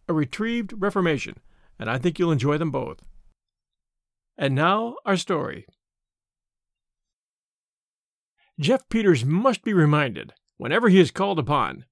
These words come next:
pointedly, for a story, he will maintain that his life has been as devoid of incident as the longest of Trollope's novels.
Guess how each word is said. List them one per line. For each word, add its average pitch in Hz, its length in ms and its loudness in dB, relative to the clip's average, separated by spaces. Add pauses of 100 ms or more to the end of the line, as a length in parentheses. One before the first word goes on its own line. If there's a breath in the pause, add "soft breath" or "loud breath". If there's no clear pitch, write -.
pointedly, 139 560 -2 (140)
for 233 160 -2
a 208 40 -2
story, 135 560 -2 (140 soft breath)
he - 80 -4
will 170 120 2
maintain 220 520 -2
that 196 120 2
his 135 120 0
life 185 300 -2
has 175 120 0
been 175 160 0
as 151 140 0
devoid 156 420 0
of 196 200 -4
incident 175 520 0
as 160 120 -2
the 147 100 -4
longest 180 480 -4
of 143 100 -4
Trollope's 175 440 -4
novels. 139 480 -4